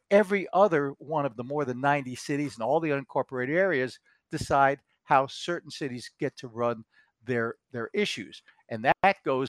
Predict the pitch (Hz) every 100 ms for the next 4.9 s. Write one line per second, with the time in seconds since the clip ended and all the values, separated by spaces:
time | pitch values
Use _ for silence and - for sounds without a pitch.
0 | - 147 127 123 - - 135 - 117 -
1 | 233 - 131 117 143 117 139 135 135 -
2 | _ - 120 131 104 131 - 151 131 120
3 | 131 135 _ _ _ _ _ - 120 123
4 | 127 117 107 147 175 208 - 92 -